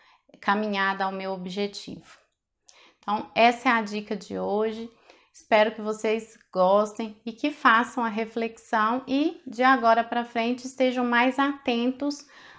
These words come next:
às coisas que vocês colocam pra dentro. Não só em termos de alimentação, né? Aquilo que a gente consome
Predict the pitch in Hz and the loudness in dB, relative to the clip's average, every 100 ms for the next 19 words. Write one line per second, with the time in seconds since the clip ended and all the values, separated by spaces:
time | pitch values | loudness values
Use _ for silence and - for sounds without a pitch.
0 | - 359 381 - 285 285 285 - 269 277 | 0 0 2 4 4 4 -2 -2 0 0
1 | 277 269 277 - - - - 262 240 233 | 4 4 2 -4 -20 -4 6 8 8 6
2 | 233 240 240 247 208 185 180 - _ - | 4 -4 0 -2 -2 -4 -4 -8 _ -20
3 | - _ 240 262 269 254 262 262 247 247 | -20 _ 0 2 2 2 2 2 2 2
4 | 240 220 240 240 - 226 233 233 226 226 | 0 -2 -6 -6 0 2 2 0 -4 -2
5 | 247 240 - 208 196 190 _ _ _ - | -4 -4 -2 -2 -2 -6 _ _ _ -8
6 | 208 220 233 262 254 247 233 233 226 - | 0 0 0 -2 -2 0 0 0 -4 -4
7 | - 247 233 - 220 214 208 196 | 0 0 -2 0 2 4 2 -4